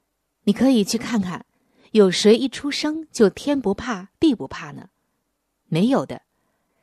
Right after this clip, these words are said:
内心强大其实是一个长期的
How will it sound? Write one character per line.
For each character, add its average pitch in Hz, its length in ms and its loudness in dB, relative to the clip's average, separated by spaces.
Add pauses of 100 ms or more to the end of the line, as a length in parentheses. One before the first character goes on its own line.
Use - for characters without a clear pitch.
(560)
内 311 220 4
心 311 180 0
强 175 320 -4
大 208 260 0 (320)
其 - 160 0
实 277 140 4
是 247 220 0
一 202 100 0
个 190 220 4
长 160 340 -6
期 226 260 -2
的 160 220 4